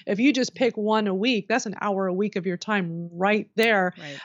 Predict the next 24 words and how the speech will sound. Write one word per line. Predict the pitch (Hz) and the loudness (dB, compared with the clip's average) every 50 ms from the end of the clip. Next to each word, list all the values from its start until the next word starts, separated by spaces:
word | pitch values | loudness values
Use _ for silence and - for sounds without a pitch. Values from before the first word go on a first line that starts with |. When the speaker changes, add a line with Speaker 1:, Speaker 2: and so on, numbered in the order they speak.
| _ | _
Speaker 1:
Um, | - 214 208 202 202 180 | 0 2 2 2 2 0
so | - - 277 233 226 | 0 2 2 2 4
that | 196 269 262 233 254 | 4 2 0 2 -2
would | 262 226 | -4 -2
be | 196 240 233 - 233 | -4 -6 -6 -6 -6
in | 226 | -6
addition | 220 202 170 233 247 254 - - 247 214 208 202 - - | -6 -6 -4 -4 -4 -4 -4 -4 -4 -4 -4 -6 -6 -6
to | - 220 208 208 | -4 -4 -4 -4
spending | 208 - - - 254 233 226 220 208 | -4 -8 -4 -4 -2 0 0 0 0
the | 202 196 | -2 -2
time | 202 208 226 214 202 196 185 196 _ | -4 -6 -4 -2 -2 -2 -4 -6 _
just | - 202 196 - _ | -6 -4 -4 -4 _
focusing | - 214 202 208 220 202 - 220 202 190 185 | 0 0 2 0 -4 -4 0 0 0 0 0
on | - - 208 196 190 190 185 - - - - _ | -2 0 2 2 2 2 0 -4 -18 -20 -20 _
what | - 208 208 226 - | 0 4 4 4 4
you're | 269 240 233 | 4 2 2
gonna | 190 240 220 220 208 | 2 4 2 2 2
put | 214 - 247 233 | 2 0 2 4
out. | 214 202 202 196 - | 4 4 2 0 0
But | 285 240 | -4 -2
there's | 302 330 330 285 | 0 0 0 2
also | 330 311 330 349 - 370 330 | 2 2 2 0 0 -2 -2
great | 254 285 277 247 - - | 0 2 0 0 0 -2
tools | - - - 294 302 294 254 220 214 208 208 208 | -8 -4 0 2 2 2 2 2 2 0 -2 -4